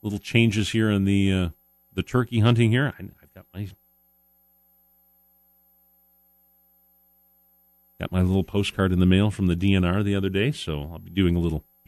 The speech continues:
turkey hunting here in the spring. Hopefully, uh, be nice actually to, I might have to start doing some research, a little more research, and figuring out the places to go.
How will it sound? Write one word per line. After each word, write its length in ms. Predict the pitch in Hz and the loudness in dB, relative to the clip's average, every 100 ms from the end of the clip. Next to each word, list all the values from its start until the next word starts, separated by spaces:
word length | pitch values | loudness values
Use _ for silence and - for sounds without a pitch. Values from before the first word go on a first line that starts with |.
| - - | -20 0
turkey 320 | 127 - 104 | 0 2 2
hunting 280 | 101 98 104 | 2 2 4
here 180 | 104 | 4
in 80 | 104 | 2
the 80 | 95 | -2
spring. 480 | - - 113 165 180 _ _ _ _ _ _ _ _ _ _ _ _ _ _ | -6 -4 0 0 0 _ _ _ _ _ _ _ _ _ _ _ _ _ _
Hopefully, 560 | 110 - 107 104 101 98 | -10 -6 0 2 4 4
uh, 200 | 92 87 - _ _ _ _ _ _ _ _ _ _ _ _ _ | 2 -2 -8 _ _ _ _ _ _ _ _ _ _ _ _ _
be 120 | 113 | 2
nice 280 | 156 277 214 | 4 4 2
actually 420 | 139 190 - 113 | 0 -2 0 2
to, 160 | 92 73 _ - - _ _ _ _ _ _ _ _ _ _ _ _ _ _ - | 2 -2 _ -20 -20 _ _ _ _ _ _ _ _ _ _ _ _ _ _ -2
I 60 | |
might 160 | 151 104 | 2 4
have 160 | 107 - | 2 -2
to 60 | |
start 300 | - 98 92 - _ _ _ _ _ - | -8 -4 -4 -8 _ _ _ _ _ -2
doing 200 | 107 90 | 0 0
some 200 | 90 87 | -2 0
research, 640 | 101 - 85 76 - - - | 0 0 -2 -2 -10 -20 -16
a 60 | 85 | -10
little 260 | 85 104 | -2 2
more 200 | 113 95 | 4 4
research, 500 | 85 98 - 92 78 | 2 0 0 -4 -4
and 180 | 78 73 - _ _ | -8 -12 -12 _ _
figuring 300 | 131 110 98 | -12 -6 -4
out 160 | 98 - | -4 -6
the 80 | |
places 420 | - 104 90 90 - | -12 -12 -12 -14 -18
to 60 | |
go. 340 | 76 87 87 | -20 -18 -18